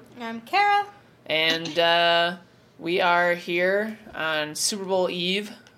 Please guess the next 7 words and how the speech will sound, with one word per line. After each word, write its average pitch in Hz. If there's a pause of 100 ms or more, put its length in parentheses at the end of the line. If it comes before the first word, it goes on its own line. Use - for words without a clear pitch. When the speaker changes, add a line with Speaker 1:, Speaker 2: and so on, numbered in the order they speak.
(180)
Speaker 2:
which 180
we'll 160
get 160
to 156
that 147
later. 151 (520)
Um, 156